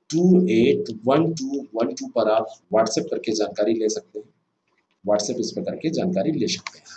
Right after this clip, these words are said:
ठीक है, तो ये हो गया। अगला जो प्रश्न है, ठीक है, ये जानकारी थी।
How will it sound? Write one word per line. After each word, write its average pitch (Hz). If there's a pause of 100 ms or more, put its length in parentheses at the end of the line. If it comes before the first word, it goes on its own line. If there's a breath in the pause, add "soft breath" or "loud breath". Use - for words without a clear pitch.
(400 loud breath)
ठीक 190
है, 214 (920)
तो 147
ये 147
हो 180
गया। 180 (500)
अगला 170
जो 208
प्रश्न 175
है, 185 (1040)
ठीक 92
है, -
ये 147
जानकारी 170
थी। 226